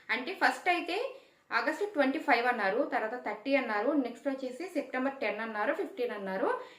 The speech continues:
ఇప్పుడైతే టైమ్ అయితే మనకి సెప్టెంబర్ ట్వంటీ వరకు అయితే ఎక్స్‌టెండ్ చేశారండి. ఎందుకు ఇలా ఎక్స్‌టెండ్ చేస్తున్నారు అంటే, ఈ సర్వేకి ఎలిజిబుల్ అయిన వాళ్ళు, అంటే ఈ కౌశలం సర్వేకి work from home సర్వేకి ఎలిజిబుల్ అయిన వాళ్ళు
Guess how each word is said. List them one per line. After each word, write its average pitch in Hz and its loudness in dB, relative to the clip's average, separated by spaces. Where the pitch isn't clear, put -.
ఇప్పుడైతే 294 4
టైమ్ 247 4
అయితే 240 2
మనకి 262 2
సెప్టెంబర్ 247 -4
ట్వంటీ 220 0
వరకు 269 2
అయితే 214 -2
ఎక్స్‌టెండ్ 269 0
చేశారండి. 202 -4
ఎందుకు 285 2
ఇలా 311 4
ఎక్స్‌టెండ్ 269 0
చేస్తున్నారు 214 -4
అంటే, 226 -2
ఈ 320 -4
సర్వేకి 320 0
ఎలిజిబుల్ 247 2
అయిన 233 0
వాళ్ళు, 202 0
అంటే 226 -2
ఈ 262 0
కౌశలం 262 -2
సర్వేకి 269 0
work 214 -6
from 269 2
home 262 0
సర్వేకి 240 -2
ఎలిజిబుల్ 254 4
అయిన 233 0
వాళ్ళు 202 2